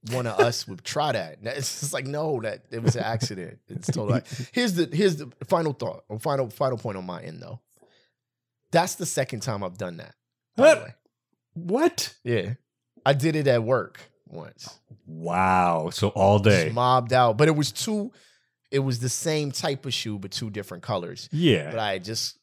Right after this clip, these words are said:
Speaker 2: That's
Speaker 1: slid 'em
Speaker 2: acceptable.
Speaker 1: on in, in the garage and mobbed out, and I got to work. But fortunately, I had some, some running shoes in my gym bag, so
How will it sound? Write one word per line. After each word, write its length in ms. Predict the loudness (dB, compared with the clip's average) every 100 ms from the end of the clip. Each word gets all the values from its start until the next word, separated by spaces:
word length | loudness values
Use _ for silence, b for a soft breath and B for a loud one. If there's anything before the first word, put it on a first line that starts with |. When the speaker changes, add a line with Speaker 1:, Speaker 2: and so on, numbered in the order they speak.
| -2
Speaker 2:
That's 160 | 0
Speaker 1:
slid 140 | 2 2
'em 80 | 2
Speaker 2:
acceptable. 120 | 2 -2
Speaker 1:
on 80 |
in, 320 | -4 -6 -6 -6
in 60 |
the 40 | -6
garage 640 | -2 2 2 2 0 -4
and 120 | -8
mobbed 380 | -6 -4 -2 -2
out, 200 | -2 -2
and 100 | -6
I 120 | -8
got 240 | -8 -8 -8
to 100 | -10
work. 240 | -6 -6
But 100 | -6
fortunately, 440 | -4 -4 -4 -4 -4
I 60 |
had 260 | -4 -6 -6
some, 260 | -8 -10 -14
some 380 | -12 -12 -14 -16 -12
running 280 | -10 -8 -8
shoes 340 | -8 -8 -12
in 80 | -12
my 100 | -14
gym 220 | -14 -14
bag, 340 | -12 -12 -12 -10
so 300 | -10 -10